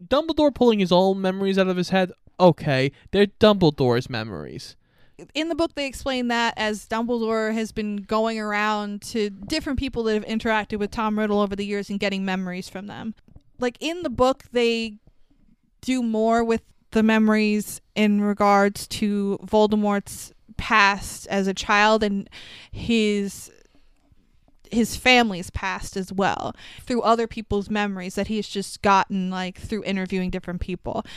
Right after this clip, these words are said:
Speaker 2: So they don't explain it in the movie, but they don't really need to, I guess. Like, certain things, especially when you're in a world of magic, you can just be like, "Oh, how did that happen? Oh, magic." You know what I mean?
Speaker 1: Uh,
Speaker 2: It's,
Speaker 1: uh, uh,
Speaker 2: it's,
Speaker 1: uh,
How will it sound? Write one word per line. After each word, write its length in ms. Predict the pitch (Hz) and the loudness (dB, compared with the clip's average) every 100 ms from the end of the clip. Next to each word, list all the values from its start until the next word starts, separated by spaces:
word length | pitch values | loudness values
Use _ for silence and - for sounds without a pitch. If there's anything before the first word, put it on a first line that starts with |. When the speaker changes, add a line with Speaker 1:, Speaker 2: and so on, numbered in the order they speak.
| - - | -16 -14
Speaker 2:
So 580 | - 294 262 226 214 - _ _ _ _ _ - | 0 6 6 6 2 -4 _ _ _ _ _ -2
they 140 | 302 | -2
don't 180 | 285 262 | 0 -2
explain 480 | 233 - 240 226 208 | -4 -4 -4 -2 -4
it 140 | 127 | -4
in 100 | 202 | -4
the 60 | 196 | -2
movie, 420 | 226 269 254 254 | -2 -2 -2 -4
but 200 | 233 285 | -4 -2
they 80 | 415 | -2
don't 180 | 427 370 | -2 -2
really 220 | 269 226 | -2 -4
need 260 | 196 196 202 | -6 -8 -6
to, 180 | 214 | -4
I 80 | 202 | -2
guess. 300 | 202 202 208 | -2 -4 -2
Like, 200 | 233 220 | -2 -2
certain 360 | - 381 359 302 | -2 -4 -2 -2
things, 280 | 269 262 262 | -2 0 -2
especially 380 | 254 311 302 294 | 2 2 2 -2
when 200 | 262 247 | 0 0
you're 160 | 240 | 0
in 100 | 233 | 0
a 200 | 226 214 202 _ _ _ _ _ _ 202 185 | -2 -6 -10 _ _ _ _ _ _ -12 -4
world 420 | 220 220 220 214 | 0 0 0 -2
of 80 | 196 | -6
magic, 800 | 196 190 190 208 254 262 - - - - _ - _ _ _ _ | -6 -2 -2 0 0 0 -4 -20 -20 -20 _ -20 _ _ _ _
you 160 | 285 277 | -6 -4
can 140 | 294 | -2
just 200 | 277 - | -2 -4
be 100 | 262 | 0
like, 480 | 254 240 226 226 226 - | 2 4 4 2 0 4
"Oh, 180 | 349 | 6
how 240 | 240 233 269 | 6 4 2
did 140 | 320 | 2
that 180 | 320 349 | 2 4
happen? 380 | 285 226 190 190 | 4 4 0 0
Oh, 160 | 349 277 | 0 2
magic." 540 | 233 208 202 - - - - | 0 0 -4 -8 -18 -20 -6
You 160 | 262 | -4
know 80 | 269 | 0
what 60 | 269 | 0
I 60 | |
mean? 260 | 262 262 262 | 0 0 2
Speaker 1:
Uh, 80 | 269 262 | 2 2
Speaker 2:
It's, 20 | |
Speaker 1:
uh, 40 | 240 240 | -2 -4
uh, 60 | - | -6
Speaker 2:
it's, 240 | 233 | -8
Speaker 1:
uh, 60 | - | -16